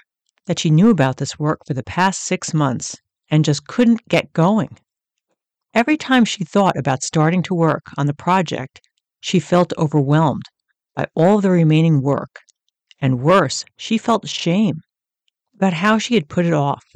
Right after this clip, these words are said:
"Why did I do this? Why didn't I start earlier? I'm such an idiot." The anxiety these thoughts produced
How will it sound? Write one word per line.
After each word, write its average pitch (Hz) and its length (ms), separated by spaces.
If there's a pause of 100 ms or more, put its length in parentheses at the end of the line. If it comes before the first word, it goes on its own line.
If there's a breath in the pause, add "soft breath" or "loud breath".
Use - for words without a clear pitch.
(640)
"Why 156 200
did 233 120
I 269 120
do 226 220
this? 123 360 (420)
Why 147 240
didn't 240 140
I 240 80
start 220 320
earlier? 160 460 (300)
I'm 147 80
such 233 220
an 233 140
idiot." 196 340 (1040)
The 180 100
anxiety 180 680
these 170 320
thoughts 180 320
produced 127 520